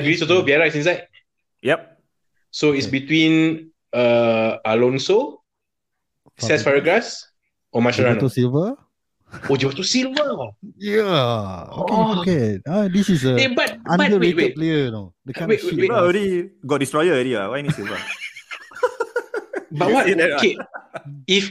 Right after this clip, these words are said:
Speaker 1: if,
Speaker 2: Ah.
Speaker 1: if Hai-, if Dan would agree with me,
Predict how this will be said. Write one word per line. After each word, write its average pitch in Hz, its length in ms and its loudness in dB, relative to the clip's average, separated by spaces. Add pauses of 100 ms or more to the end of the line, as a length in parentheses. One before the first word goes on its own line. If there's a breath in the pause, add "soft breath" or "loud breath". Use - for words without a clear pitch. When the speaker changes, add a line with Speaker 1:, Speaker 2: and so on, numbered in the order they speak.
Speaker 1:
if, 196 180 2 (220)
Speaker 2:
Ah. 175 80 0
Speaker 1:
if 190 160 2
Hai-, - 320 -2
if 175 200 0
Dan 214 200 2
would 143 160 0
agree 160 240 0
with 165 320 0
me, 208 400 2